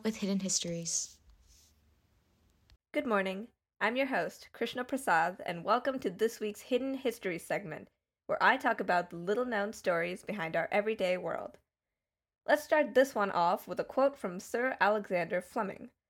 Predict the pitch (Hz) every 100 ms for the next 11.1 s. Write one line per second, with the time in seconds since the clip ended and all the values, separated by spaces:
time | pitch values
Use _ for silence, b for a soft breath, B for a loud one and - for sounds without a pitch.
0 | _ _ _ _ _ - 202 190 185 269
1 | 285 254 262 240 247 - 254 240 240 190
2 | 185 180 185 190 170 165 180 - 226 247
3 | 233 220 196 170 165 - 165 185 - 208
4 | - 202 196 156 - _ _ _ - 190
5 | - 320 262 196 185 190 - 180 175 196
6 | 175 180 220 214 208 196 175 180 160 160
7 | 165 208 - 170 170 170 160 185 - 220
8 | 208 202 196 175 170 165 - 160 - 165
9 | 185 156 165 180 208 220 - _ _ -
10 | 240 233 165 - - 202 147 - - -
11 | -